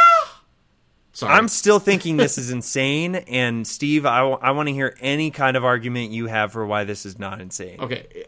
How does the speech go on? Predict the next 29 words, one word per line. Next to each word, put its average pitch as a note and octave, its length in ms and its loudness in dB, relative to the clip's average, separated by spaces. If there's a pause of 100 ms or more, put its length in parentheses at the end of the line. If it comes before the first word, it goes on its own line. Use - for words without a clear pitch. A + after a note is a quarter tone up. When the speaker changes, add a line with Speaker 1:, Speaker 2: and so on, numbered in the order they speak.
Speaker 1:
I, D3+ 320 -4
I D#3 40 0
think F3+ 180 -8
this E3+ 180 -8
is, C#3 220 -8
this C3+ 240 -10
is D#3+ 420 -6 (160)
really C3+ 480 -6
broken, B2 560 -6
but A#2+ 240 -8
in A#2 200 -10
specific - 960 -10
circumstances. - 880 -16 (720)
So C3+ 440 -2 (140)
the B2+ 220 -8
thing G3+ 300 -2
is F3 80 0
Speaker 2:
Like, C#3 140 4
Speaker 1:
that D#3 60 0
Speaker 2:
when E3+ 120 6
it's C#3 180 -2
played, D#3 500 4
is C3+ 220 0
that C3 180 4
the E3 120 -2
specific E3+ 460 0
<laughs> - 0 -
circumstance? - 1160 -4
<laughs> - 40 -6